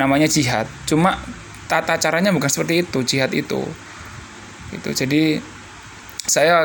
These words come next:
kebetulan Muslim juga, saya juga belajar sedikit, sedikit juga. Nanti setelah ini, eh, saya akan mendengarkan kutipan dari Ustadz, eh, Khalid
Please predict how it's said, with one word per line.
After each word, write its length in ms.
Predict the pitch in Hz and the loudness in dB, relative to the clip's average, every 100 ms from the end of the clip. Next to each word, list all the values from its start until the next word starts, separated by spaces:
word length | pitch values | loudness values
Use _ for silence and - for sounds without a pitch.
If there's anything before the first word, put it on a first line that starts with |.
| 151 | 2
kebetulan 320 | 139 117 156 | 2 4 4
Muslim 400 | 156 143 147 135 | 4 4 2 2
juga, 320 | 127 143 151 | 0 2 2
saya 160 | 156 135 | 2 0
juga 240 | 127 131 127 | 2 2 2
belajar 340 | 135 131 135 | 2 2 0
sedikit, 320 | - 131 143 127 - - - - | 0 0 -2 -4 -10 -18 -18 -12
sedikit 320 | - 139 135 | -4 -2 0
juga. 480 | 131 123 135 156 170 - - - - | -2 -2 2 4 2 -6 -16 -16 -4
Nanti 240 | 143 151 165 | 0 2 2
setelah 240 | 180 151 | 4 2
ini, 160 | 165 170 | 2 0
eh, 300 | - 139 139 | 0 2 2
saya 160 | 156 | 0
akan 240 | 151 156 143 | 2 4 4
mendengarkan 400 | 135 131 156 147 | 4 2 2 2
kutipan 560 | 147 139 147 - 160 | -2 -2 -4 0 2
dari 400 | 139 123 127 147 | 4 4 2 2
Ustadz, 480 | 147 - - 139 - - - - - - - - - - - | 2 -2 0 0 0 -4 -6 -4 -6 -4 -6 -8 -16 -12 -4
eh, 240 | - 139 | 0 0
Khalid 320 | - 143 156 | 2 2 2